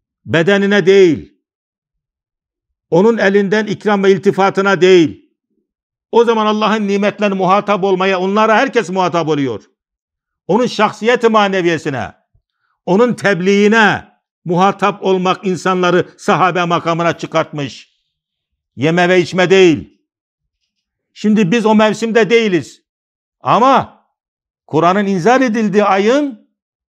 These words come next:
Ramazan ayının kutsiyetin hakiki muhatap olma adına aç kalma, su içmeme, yemek yememe ve bazı helalleri haram yapma adına vaktimizi boş geçme, geçirmemek için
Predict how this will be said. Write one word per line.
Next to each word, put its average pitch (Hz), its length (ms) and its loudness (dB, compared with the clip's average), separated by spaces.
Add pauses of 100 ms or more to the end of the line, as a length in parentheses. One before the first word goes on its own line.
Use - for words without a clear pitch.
(120)
Ramazan 170 400 2
ayının 208 360 -2
kutsiyetin 196 640 -4
hakiki 208 440 -4
muhatap 214 440 0
olma 190 280 -2
adına 165 480 -6 (1080)
aç 175 240 -2
kalma, 160 320 -2
su 156 160 -6
içmeme, 160 680 -2 (240)
yemek 165 400 0
yememe 185 600 0 (680)
ve 127 160 -4
bazı 202 720 0
helalleri 175 480 -2
haram 190 500 0
yapma 196 360 -2
adına 202 560 -2 (280)
vaktimizi 147 560 -4
boş 156 240 -6
geçme, 160 400 -6
geçirmemek 156 680 -2
için 220 500 -2